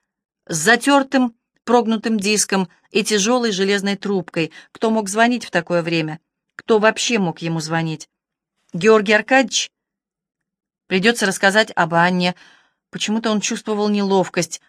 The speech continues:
"Марк?" Женский голос с лёгким придыханием, далёкий, сквозь шум и помехи,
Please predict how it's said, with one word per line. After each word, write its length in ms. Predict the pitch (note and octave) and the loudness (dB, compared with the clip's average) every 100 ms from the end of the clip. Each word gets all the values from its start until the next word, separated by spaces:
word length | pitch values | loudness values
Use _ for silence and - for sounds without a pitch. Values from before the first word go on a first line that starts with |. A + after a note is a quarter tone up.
| _ | _
"Марк?" 460 | F#3 G#3 A#3 - - _ _ _ _ _ _ _ _ _ _ _ _ _ _ _ _ _ _ _ _ _ _ | 4 4 4 -4 -20 _ _ _ _ _ _ _ _ _ _ _ _ _ _ _ _ _ _ _ _ _ _
Женский 400 | F3+ G3+ F3 A3 | 0 0 0 -4
голос 500 | G#3 G3 F3 F3+ - _ _ _ _ _ | -2 -2 -2 -4 -10 _ _ _ _ _
с 120 | - | -2
лёгким 420 | G#3 G#3 G3 A3+ | 2 2 2 -4
придыханием, 800 | G3+ F3 E3 F3 E3+ F3+ F#3 F#3 - _ _ _ _ _ _ _ _ | -2 -2 0 2 2 2 0 -2 -8 _ _ _ _ _ _ _ _
далёкий, 720 | D#3 D#3+ G3 B3 B3+ F#3 E3 - _ - | -4 0 4 4 2 -4 -6 -8 _ -20
сквозь 300 | - F#3 E3+ | -6 -2 0
шум 320 | - G#3 G3+ | 0 -2 -4
и 140 | F#3 | -4
помехи, 600 | G3 F#3+ G3 F#3 - D#3+ | 0 2 2 0 0 -4